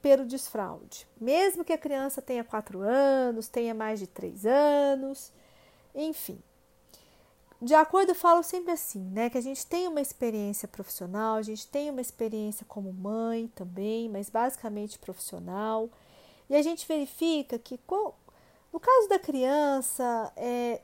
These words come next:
está vivenciando uma mudança brusca de rotina, como a chegada de um irmão mais novo, a gravidez da mãe, mudança de casa, né, entrada na escolinha depois que passar essa pandemia,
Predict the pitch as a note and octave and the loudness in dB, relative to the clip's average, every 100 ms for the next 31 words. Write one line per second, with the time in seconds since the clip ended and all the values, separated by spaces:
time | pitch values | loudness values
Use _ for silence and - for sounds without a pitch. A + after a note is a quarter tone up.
0 | _ - - F4 E4 D4+ C#4+ - C#4 C4 | _ -6 2 4 4 -2 -6 -6 -4 -4
1 | B3+ A#3+ A#3 A#3+ B3+ - B3+ - A3+ G3+ | -4 -6 -4 -4 -4 -4 -6 -6 -8 -2
2 | D4 G4 - C4+ G#3+ G#3 G#3 - B3 B3 | 4 4 2 -4 -4 -8 -10 -10 -10 -8
3 | A#3 G#3 G3 G#3 _ _ _ _ - - | -8 -8 -10 -14 _ _ _ _ -20 -20
4 | _ _ _ _ - C#4 C4 C4 B3+ B3+ | _ _ _ _ -4 4 4 4 2 2
5 | B3+ B3 B3+ - C#4 D4+ D#4+ C4 A#3+ A3+ | 2 2 0 -2 4 6 6 4 -4 -6
6 | A3 A3 G#3 F#3+ F#3 G3 A#3 A#3 A3 G#3 | -4 -4 -4 -8 -6 -4 0 2 2 2
7 | G3 F#3+ G3 A3 D4 D#4 B3+ C4 B3+ G#3+ | -2 -8 -6 0 4 4 4 0 0 0
8 | F#3+ F#3+ F3+ G#3 G#3+ G#3 G#3 G3 G#3+ A#3 | -8 -8 -6 -6 -4 -6 -6 -8 -8 0
9 | D#4 D#4+ A3 G#3 _ - G#3+ A3 G#3+ G3+ | 0 0 -6 -12 _ -8 -6 -4 -4 -4
10 | G3 G3 G#3 G#3 _ _ _ _ - - | -6 -4 -4 -6 _ _ _ _ -20 -20
11 | _ A3+ D4 C#4+ C4+ - D#4+ E4+ D#4+ C#4 | _ 0 4 4 2 4 8 8 6 2
12 | C4+ C4 A3+ A3 C4+ C4+ A#3 G#3+ - A#3 | 0 -2 -2 -2 -4 -4 -2 -2 -2 -6
13 | - G#3+ A3 G#3+ G#3+ - G3+ G3 F#3 A3 | -4 -4 -2 -4 -4 -8 -6 -6 -6 -4
14 | C4+ C4 B3 A#3 A3+ A3 | -4 -4 -4 -2 -2 -4